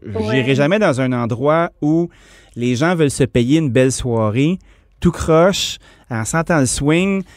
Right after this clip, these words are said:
Speaker 1: puis en, en sacrant à tue-tête à ma table, là, tu sais, euh, c'est comme, ça marche pas, cette affaire-là. Mais tu vois, toi puis moi, on se dit ça,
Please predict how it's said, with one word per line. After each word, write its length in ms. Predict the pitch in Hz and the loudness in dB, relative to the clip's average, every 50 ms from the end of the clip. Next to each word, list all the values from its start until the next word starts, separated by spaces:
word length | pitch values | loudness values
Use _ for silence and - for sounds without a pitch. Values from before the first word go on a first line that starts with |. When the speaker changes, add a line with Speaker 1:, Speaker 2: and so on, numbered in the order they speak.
| - _ _ | -20 _ _
Speaker 1:
puis 180 | - - 131 135 | -8 -2 -2 0
en, 240 | 127 120 120 117 - | 0 0 0 -2 -2
en 180 | - 117 120 117 | -2 -2 -2 -2
sacrant 380 | - - 143 131 - - 165 165 | -2 -2 -4 -4 -2 -2 -2 -2
à 60 | 156 | -2
tue-tête 300 | - - - 156 156 - | -2 0 0 0 0 0
à 40 | 135 | -2
ma 140 | 120 113 107 | -2 -2 -2
table, 320 | - 143 147 143 123 110 110 | 0 0 0 2 0 0 -2
là, 140 | 113 110 | -2 -2
tu 80 | 98 - | -4 -4
sais, 260 | - 143 143 135 127 117 | -4 -2 -2 -2 -2 -4
euh, 480 | 110 110 107 101 104 101 98 98 95 95 | -4 -4 -4 -6 -6 -6 -6 -6 -8 -10
c'est 180 | - - 120 110 | -8 -8 -8 -6
comme, 280 | - 120 107 101 98 95 | -6 -6 -6 -4 -6 -4
ça 120 | - 110 | -4 -4
marche 240 | 113 139 123 - - | -4 -4 -6 -8 -8
pas, 120 | - 147 151 | -6 -6 -6
cette 80 | - - | -4 -6
affaire-là. 380 | 104 - 110 104 107 123 131 | -8 -6 -6 -6 -4 -4 -4
Mais 200 | 127 117 98 - - | -2 -4 -6 -8 -10
tu 120 | - - | -10 -6
vois, 220 | 127 147 180 226 240 | -2 0 0 0 0
toi 180 | - - 175 156 | 0 -2 -4 -4
puis 100 | - 160 | -2 -4
moi, 120 | 175 190 | -4 -2
on 80 | 190 151 | -2 -4
se 80 | 117 | -4
dit 80 | 110 110 | -4 -6
ça, 360 | - - - 165 160 185 226 | -6 -4 0 2 2 2 2